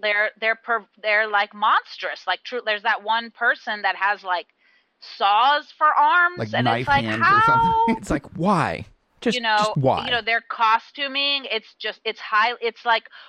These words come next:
Speaker 1: Orientalism to, like, this extreme warped way, and also very interesting that they don't depict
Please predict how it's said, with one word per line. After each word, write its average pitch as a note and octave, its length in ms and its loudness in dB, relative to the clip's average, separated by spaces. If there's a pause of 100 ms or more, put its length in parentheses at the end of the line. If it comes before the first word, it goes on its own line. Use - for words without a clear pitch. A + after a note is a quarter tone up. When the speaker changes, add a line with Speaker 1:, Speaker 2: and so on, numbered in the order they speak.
(460)
Speaker 1:
Orientalism G3+ 1000 -2 (200)
to, G3+ 300 -14 (160)
like, F3+ 200 -2
this F3 300 -12
extreme A#3 1160 -12 (160)
warped G#3 680 -6 (540)
way, F#3 680 -2
and G3 140 -4
also A3 360 -4
very A3 280 -2
interesting A3 600 -10
that F3+ 180 -6
they F#3+ 120 -4
don't G3 220 -10
depict G3+ 420 -14